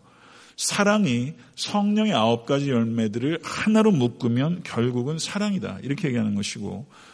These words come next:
성령의 아홉 가지 열매 현관문이에요. 어느 집이든지 현관이 중요하지 않습니까? 성령의 아홉 가지 열매 현관이라는 거예요. 그리고 제일 마지막에 절제가 있어요.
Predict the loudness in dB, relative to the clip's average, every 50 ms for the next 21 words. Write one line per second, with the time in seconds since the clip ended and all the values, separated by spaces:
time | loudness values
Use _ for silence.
0 | -20 -20 _ -10 -2 0 2 4 4 4 4 6 4 4 4 4 6 6 4 4
1 | 2 2 2 2 2 2 2 2 4 4 4 4 2 0 0 -2 -4 -6 -4 -2
2 | -2 2 2 2 4 4 2 2 0 0 0 -4 -6 -10 -14 -20 -20 -20 -8 _
3 | 4 4 6 6 4 2 2 4 4 4 4 4 4 2 2 2 0 0 0 0
4 | 2 2 4 4 4 4 4 2 2 0 0 0 0 0 0 0 -2 -2 -2 -4
5 | -6 -6 -8 -10 -8 -10 -14 -14 -14 -18 _ _ -20 -20 -20 -20 -12 -10 -4 -2
6 | 0 0 2 2 2 2 4 4 4 4 4 2 0 -2 -2 0 0 0 0 0
7 | 0 0 -2 -4 -4 -4 -2 0 0 2 0 0 0 -2 -4 -4 -4 -6 -8 -10
8 | -10 -12 -14 -16 -20 -20 -20 -20 -20 _ _ 0 4 6 6 6 6 6 8 8
9 | 8 8 6 6 6 6 4 4 2 0 0 0 0 0 2 2 2 2 2 2
10 | 2 2 2 0 0 -2 -4 -6 -6